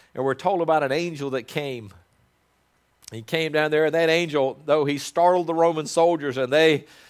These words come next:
were in shock and, and, and feared for their lives when that angel came, and that angel came there and said, "Look, this stone is in the wrong place." And he takes that stone and he rolls that stone out of the way. He gets that stone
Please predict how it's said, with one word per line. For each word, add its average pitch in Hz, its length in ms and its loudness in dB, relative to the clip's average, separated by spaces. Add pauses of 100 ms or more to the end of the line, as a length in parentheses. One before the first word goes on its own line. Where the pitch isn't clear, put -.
(200)
were 139 200 0
in 131 80 -4
shock 175 540 -2 (180)
and, 123 240 -4
and, 127 320 -4
and 120 180 -6
feared 226 340 2
for 185 120 2
their 170 140 4
lives 170 340 4
when 151 120 -4
that 151 140 0
angel 151 260 -2
came, 156 240 -4
and 139 80 -2
that 165 340 -2
angel 151 300 -6
came 143 320 -4
there 139 160 -4
and 127 80 -8
said, 131 160 -8
"Look, 143 320 -6
this 139 180 -6
stone 143 400 -8
is 117 100 -10
in 123 120 -10
the 107 40 -6
wrong 120 300 -8
place." 101 380 -6
And 98 100 -12
he 127 100 -8
takes 139 320 -8
that 123 200 -6
stone 131 260 -10
and 98 80 -10
he 113 160 -8 (340)
rolls 123 600 -6
that 113 200 -8
stone 123 300 -8
out 113 180 -6
of 113 40 -8
the 107 80 -6
way. 110 280 -2
He 104 100 -12
gets - 340 -12
that 117 200 -6
stone 123 340 -8